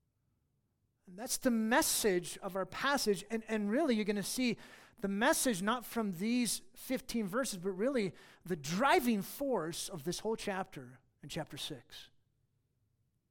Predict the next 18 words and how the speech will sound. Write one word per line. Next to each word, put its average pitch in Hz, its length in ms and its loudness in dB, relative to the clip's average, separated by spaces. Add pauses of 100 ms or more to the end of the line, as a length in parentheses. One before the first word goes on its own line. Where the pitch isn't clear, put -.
(3000)
And 156 100 -16
today, 202 440 4
as, 165 260 0 (340)
as 180 180 -10
we 156 280 -4 (760)
continue 190 500 -4
on 170 440 0
in 143 200 -10
John's 160 420 -10
gospel, 147 520 -8
come 185 320 -6
receive 143 440 -6
Jesus, 147 420 -8
come 170 240 -10 (320)
believe 175 420 6
Jesus, 131 520 -8 (360)
know 214 220 0
Jesus. 170 680 -6